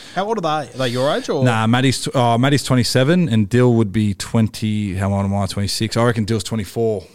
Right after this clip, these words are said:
Speaker 2: And, um, Dylan actually went over to England for a bit to play, I'm pretty sure, in, like, the lower grades. I don't know if he's still there or not, but,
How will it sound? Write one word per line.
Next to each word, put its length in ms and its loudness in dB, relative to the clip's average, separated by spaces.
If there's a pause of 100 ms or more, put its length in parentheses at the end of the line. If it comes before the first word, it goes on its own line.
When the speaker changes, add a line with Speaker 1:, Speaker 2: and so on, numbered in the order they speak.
(120)
Speaker 2:
And, 300 -4
um, 420 -2
Dylan 220 2
actually 220 -2
went 140 2
over 100 0
to 40 -4
England 320 2
for 80 -4
a 20 -2
bit 160 -4
to 60 -14
play, 520 -4
I'm 120 -6
pretty 240 -2
sure, 480 2
in, 160 4
like, 240 -2
the 80 -2
lower 260 2
grades. 320 0
I 60 4
don't 140 2
know 100 2
if 60 0
he's 100 -4
still 220 -2
there 160 2
or 80 2
not, 280 -2
but, 300 -2